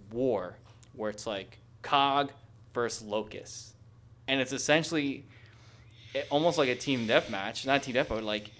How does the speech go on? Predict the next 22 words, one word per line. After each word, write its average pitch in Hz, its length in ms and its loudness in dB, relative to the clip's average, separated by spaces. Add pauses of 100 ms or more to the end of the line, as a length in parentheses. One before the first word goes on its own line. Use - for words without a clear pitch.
(260)
it's, - 380 -6 (400)
you 120 160 -8
got 107 320 0
sixty 151 320 -4
players 135 380 6
on 131 120 4
one 123 180 2
side, 107 360 0
sixty 123 220 -6
players 123 280 0
on 107 80 -2
one 127 160 -2
side, 117 160 -2
and 110 100 -8
you're 110 100 -4
fighting 131 400 2
in 110 120 -8
a 104 80 -6
huge 131 680 -4
Gears 131 300 -2
of 110 140 -10
War 113 360 -2